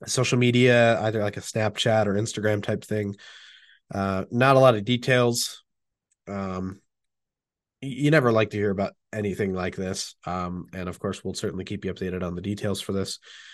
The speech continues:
Um, for a team that's been one of the top teams in the league so far this season, uh, you definitely don't, I mean, you don't want this at any point,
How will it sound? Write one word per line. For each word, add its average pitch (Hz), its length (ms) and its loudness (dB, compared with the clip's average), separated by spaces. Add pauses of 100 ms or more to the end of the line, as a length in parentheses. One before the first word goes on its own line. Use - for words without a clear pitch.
(260)
Um, 92 420 -6 (1120)
for - 140 4
a 123 60 4
team 156 340 8
that's 139 220 4
been 131 160 4
one 131 100 6
of 120 60 6
the 110 80 2
top - 260 2
teams 131 480 -2 (260)
in 131 120 2
the 123 80 4
league 127 240 4
so 131 160 4
far 131 260 6
this 127 180 2
season, 135 440 0 (440)
uh, 95 380 -4 (160)
you 107 140 -8
definitely 110 320 0
don't, 107 280 -2 (400)
I 117 100 -4
mean, 123 180 6
you 139 40 4
don't 127 160 6
want 110 180 2
this - 340 -6 (240)
at 104 140 0
any 107 180 2
point, 85 320 -8